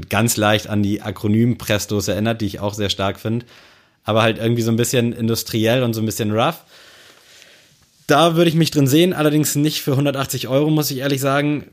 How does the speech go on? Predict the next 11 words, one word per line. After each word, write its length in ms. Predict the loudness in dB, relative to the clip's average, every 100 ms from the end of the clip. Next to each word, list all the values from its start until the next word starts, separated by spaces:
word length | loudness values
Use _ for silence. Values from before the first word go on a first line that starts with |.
| -8
Bin 160 | -2 0
aber 200 | 2 0
auch 120 | 0
überzeugt, 920 | 0 0 0 0 2 0 -4 -16 -20 -20 _ -16 -8
obwohl 340 | -6 0 2 4
ich 100 | 2
weiß 200 | 0 0
gar 80 | 0
nicht, 120 | -2
ob 120 | -4
die, 320 | -2 2 2